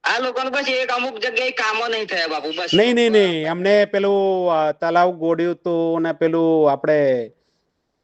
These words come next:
Speaker 2: પેલું
Speaker 1: અ,
Speaker 2: કયું?
Speaker 1: પેવર બ્લો-,
Speaker 2: હેર,
Speaker 1: પેવર
Speaker 2: હે-,
Speaker 1: બ્લોક.
Speaker 2: હેરવાળું નારિયું.
Speaker 1: હા.
Speaker 2: એ
Speaker 1: પછી
Speaker 2: બોલે છે
Speaker 1: એમાં
Speaker 2: પંચાયતમાં?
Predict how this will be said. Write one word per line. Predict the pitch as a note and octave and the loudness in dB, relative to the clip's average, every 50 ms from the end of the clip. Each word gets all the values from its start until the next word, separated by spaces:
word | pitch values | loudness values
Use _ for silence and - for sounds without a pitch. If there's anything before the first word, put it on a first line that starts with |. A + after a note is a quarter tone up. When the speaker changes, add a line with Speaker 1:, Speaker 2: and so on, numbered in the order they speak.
| - - - | -14 -8 -4
Speaker 2:
પેલું | D3+ D#3+ E3 | -2 0 2
Speaker 1:
અ, | E3+ | 2
Speaker 2:
કયું? | G#3 A3 A3 A3 | 2 2 2 0
Speaker 1:
પેવર | G3+ G#3+ G#3 A3 A3 G#3+ | 0 -2 -4 -6 -6 -8
બ્લો-, | G3+ F#3+ G3+ G#3+ G#3+ G3 - - - - | -8 -8 -8 -8 -8 -8 -10 -10 -2 0
Speaker 2:
હેર, | F3 F3+ F#3 F3 | 2 2 2 2
Speaker 1:
પેવર | E3 D#3 | 0 -2
Speaker 2:
હે-, | D3+ D#3 | -2 -4
Speaker 1:
બ્લોક. | D#3 - - - | -4 -6 -8 -12
Speaker 2:
હેરવાળું | D3 A#2 E3+ F3+ F#3+ G3+ G3+ G3 F#3+ G3 G3+ G3+ | -4 0 2 4 6 6 6 4 4 2 0 0
નારિયું. | G3+ F#3 E3 D#3+ D#3+ E3 D#3+ E3 E3+ F3 _ _ _ _ _ _ _ _ _ _ - F3 | 0 -2 -2 -2 -2 -2 -4 -6 -6 -10 _ _ _ _ _ _ _ _ _ _ -16 -12
Speaker 1:
હા. | F3 F3 F3+ F3 D3 A#2 - - - - _ _ _ _ _ _ _ _ _ _ _ _ - - | -10 -8 -8 -8 -8 -8 -10 -12 -18 -20 _ _ _ _ _ _ _ _ _ _ _ _ -4 0
Speaker 2:
એ | D#3+ | 2
Speaker 1:
પછી | F3 | 2
Speaker 2:
બોલે | F#3+ E3+ E3+ E3+ F#3 G#3+ A3+ | 4 4 4 6 6 4 2
છે | G3+ | 2
Speaker 1:
એમાં | A#3+ B3 A3 A#3 G#3+ | 0 0 0 0 0
Speaker 2:
પંચાયતમાં? | G3 F3 G#3 G3+ G3+ G3+ G3+ F#3+ G3 G#3 A3 | 0 2 2 2 2 2 0 -4 -6 -6 -8